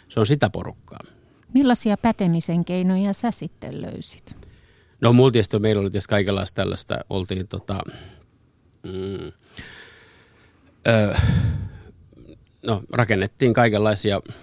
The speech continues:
Speaker 1: ö, tällaisia välineitä, joilla tota, mus-, jousipyssyjä ja muut, oltiin sotailmakivääreillä ja kaikkea muuta tällaista hyvin vitsikästä, että se oli,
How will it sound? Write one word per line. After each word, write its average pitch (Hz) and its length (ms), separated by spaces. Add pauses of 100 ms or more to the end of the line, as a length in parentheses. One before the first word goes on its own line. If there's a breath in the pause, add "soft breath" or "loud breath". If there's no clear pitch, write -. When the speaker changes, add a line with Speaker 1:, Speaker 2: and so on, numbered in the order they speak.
(380 loud breath)
Speaker 1:
ö, 101 200 (680)
tällaisia 101 480 (1000 loud breath)
välineitä, 101 500
joilla 98 280
tota, 101 360
mus-, 101 220
jousipyssyjä 101 640
ja 98 40
muut, 101 200
oltiin 101 280
sotailmakivääreillä 98 1080
ja 101 60
kaikkea 101 320
muuta 101 220
tällaista 101 400 (340 loud breath)
hyvin 120 260
vitsikästä, 95 680
että - 280 (960 soft breath)
se 120 100
oli, 95 200